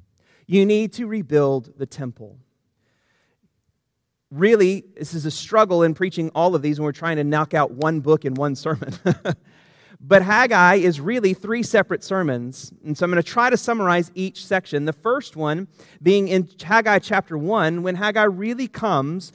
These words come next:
to the people and declares to them their need to get back to rebuilding the temple.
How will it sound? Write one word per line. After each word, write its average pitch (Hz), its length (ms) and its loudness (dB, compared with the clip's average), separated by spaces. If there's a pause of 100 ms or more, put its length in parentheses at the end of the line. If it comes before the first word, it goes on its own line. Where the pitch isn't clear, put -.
(240)
to 240 200 -4
the 220 80 -6
people 180 640 -2 (240)
and 190 160 0
declares 233 540 2
to 202 120 -8
them 151 440 2 (160)
their 226 360 2
need 170 680 -2
to 185 120 -10
get 180 460 0
back 190 380 0
to 185 180 -14
rebuilding 147 540 -2
the 131 100 -4
temple. 117 400 -12